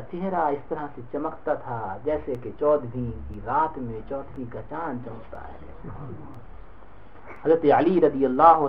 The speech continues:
تعالیٰ عنہ فرماتے ہیں، جو تعریف حضرت علی نے فرمائی ہے اللہ کے رسول صلی اللہ تعالیٰ علیہ وسلم کی، "من رآہ بدیہۃ ہابہ۔"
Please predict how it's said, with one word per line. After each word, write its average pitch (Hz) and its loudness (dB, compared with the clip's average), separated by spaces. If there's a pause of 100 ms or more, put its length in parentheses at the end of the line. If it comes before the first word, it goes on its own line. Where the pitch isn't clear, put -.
تعالیٰ 143 4
عنہ 143 2
فرماتے 127 4
ہیں، 143 4
جو 120 -4
تعریف 117 0
حضرت 123 -4
علی 127 0
نے 131 0 (100)
فرمائی 131 -2
ہے 123 -4
اللہ 123 0
کے 123 -4
رسول 135 -4
صلی 117 -6
اللہ 127 0
تعالیٰ 113 -2
علیہ 110 -8
وسلم 160 -4
کی، - -6 (2500)
"من 165 4
رآہ 156 10
بدیہۃ 190 0 (200)
ہابہ۔" 101 -2